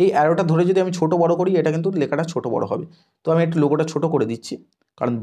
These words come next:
ভিডিও যখন এক্সপোর্ট হবে তখন কিন্তু এই লোগোটা একটু বড় হয়ে যাবে। তো আমি এক সাইডে লোগোটা রেখে দিলাম, তো আপনারা চাইলে যে কোনো সাইডে রাখতে পারেন, দেখতে পাচ্ছেন। তারপরে এটাকে আমি রাইট করে দিচ্ছি। তো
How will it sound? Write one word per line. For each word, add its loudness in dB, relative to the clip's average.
ভিডিও 4
যখন 2
এক্সপোর্ট -2
হবে 2
তখন 0
কিন্তু 0
এই 2
লোগোটা 2
একটু -8
বড় 4
হয়ে 0
যাবে। -4
তো 2
আমি 2
এক -4
সাইডে 2
লোগোটা 2
রেখে -2
দিলাম, -4
তো -2
আপনারা 0
চাইলে 4
যে 2
কোনো 0
সাইডে 2
রাখতে -4
পারেন, -4
দেখতে 0
পাচ্ছেন। -2
তারপরে 2
এটাকে -2
আমি -2
রাইট 2
করে 2
দিচ্ছি। -6
তো -2